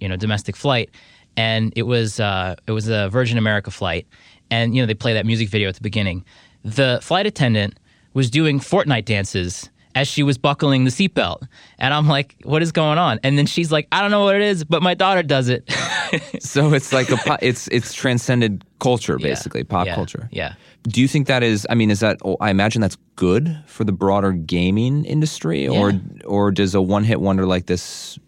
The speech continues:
Speaker 2: matter?
Speaker 1: Oh, I think it's very important. You know, e-, every time there's a new mega hit, it pushes the boundaries of, um, who's familiar with games,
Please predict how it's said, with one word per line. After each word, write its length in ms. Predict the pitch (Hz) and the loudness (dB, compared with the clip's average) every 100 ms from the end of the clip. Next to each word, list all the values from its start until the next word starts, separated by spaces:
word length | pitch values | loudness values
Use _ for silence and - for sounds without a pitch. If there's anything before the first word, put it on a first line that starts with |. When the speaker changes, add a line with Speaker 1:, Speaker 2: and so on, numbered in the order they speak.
| - - | -20 -14
Speaker 2:
matter? 1040 | - 80 82 85 82 78 52 50 - - _ _ _ _ - - - | -8 -4 -2 -2 -2 -2 -4 -8 -12 -12 _ _ _ _ -20 -20 -10
Speaker 1:
Oh, 80 | 98 | -6
I 80 | 98 | -4
think 240 | 123 113 | -2 -2
it's 100 | 104 | -4
very 180 | 113 127 | 0 0
important. 440 | 107 - 95 90 | -2 -4 -4 -6
You 140 | - 101 | -6 -2
know, 180 | 101 101 - | -2 -2 -4
e-, 40 | 110 | -2
every 240 | 131 131 | -2 -2
time 540 | 143 - 127 123 117 107 _ _ _ _ _ | -2 0 2 2 2 0 _ _ _ _ _
there's 260 | 107 110 107 | -4 -2 0
a 60 | |
new 220 | 101 113 123 | 0 2 4
mega 300 | 113 110 104 | 2 0 -2
hit, 380 | - 120 - _ _ - - | 0 0 0 _ _ -20 -8
it 240 | 104 - | -8 -6
pushes 340 | - 147 135 | -2 0 0
the 80 | 117 | -2
boundaries 680 | 101 104 110 104 101 92 85 | -2 0 0 0 -2 -2 -6
of, 420 | - 95 90 87 - _ _ _ - | -6 -4 -4 -8 -20 _ _ _ -8
um, 380 | 92 90 85 85 _ _ | -4 -4 -6 -10 _ _
who's 380 | - 123 123 - | -4 0 0 0
familiar 340 | 107 117 117 | -2 0 2
with 160 | 113 - | 0 0
games, 580 | 117 107 104 101 95 | -2 0 0 -2 -4